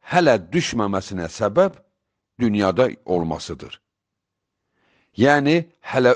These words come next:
ölməyib deyə dü-, cənnətə düşməyib. Məna nədir? Ölən kimi cənnətdədir. Yəni, Allahın rəhmətinə girəcək. Bağışlanacaq.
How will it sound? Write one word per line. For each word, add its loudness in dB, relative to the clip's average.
ölməyib 0
deyə -2
dü-, -4
cənnətə -4
düşməyib. -10
Məna 0
nədir? 0
Ölən 2
kimi -4
cənnətdədir. -8
Yəni, 2
Allahın 0
rəhmətinə -8
girəcək. -20
Bağışlanacaq. -2